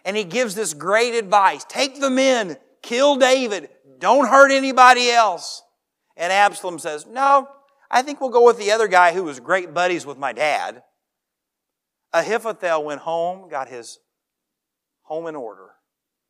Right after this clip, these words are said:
and killed himself. Why was that? Because he thought his mistake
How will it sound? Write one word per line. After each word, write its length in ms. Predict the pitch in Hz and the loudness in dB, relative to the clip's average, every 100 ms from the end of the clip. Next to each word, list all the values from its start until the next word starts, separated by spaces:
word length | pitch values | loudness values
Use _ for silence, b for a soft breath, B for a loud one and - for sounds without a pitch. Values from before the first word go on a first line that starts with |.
| _ _ _ _ | _ _ _ _
and 100 | _ | _
killed 220 | _ 170 120 | _ -14 -14
himself. 380 | 95 - _ _ _ _ _ _ _ _ _ _ _ _ _ _ _ _ _ _ _ _ _ _ _ _ _ _ _ _ _ _ | -18 -20 _ _ _ _ _ _ _ _ _ _ _ _ _ _ _ _ _ _ _ _ _ _ _ _ _ _ _ _ _ _
Why 240 | 147 160 185 | -2 0 0
was 340 | 185 190 139 | 0 -4 -6
that? 300 | - - _ _ _ _ _ _ _ _ _ _ _ _ _ | -18 -20 _ _ _ _ _ _ _ _ _ _ _ _ _
Because 340 | 120 156 135 | -14 -10 -10
he 120 | 156 | -12
thought 300 | 139 147 147 | -8 -6 -6
his 200 | 143 127 | -8 -18
mistake 640 | 113 - - 185 107 _ | -16 -16 -14 -16 -16 _